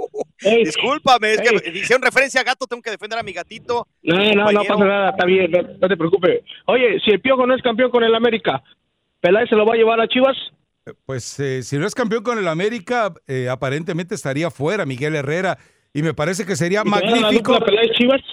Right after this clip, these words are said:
Speaker 3: Eh, otra vez, y acuérdate que Jorge Vergara siempre quiso tener a Miguel Herrera.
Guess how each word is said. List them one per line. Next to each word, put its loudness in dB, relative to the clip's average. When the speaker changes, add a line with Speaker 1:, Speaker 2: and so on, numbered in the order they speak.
Speaker 3:
Eh, -10
otra -2
vez, -2
y -4
acuérdate -4
que -4
Jorge -4
Vergara -2
siempre -4
quiso -8
tener -6
a -4
Miguel -6
Herrera. -8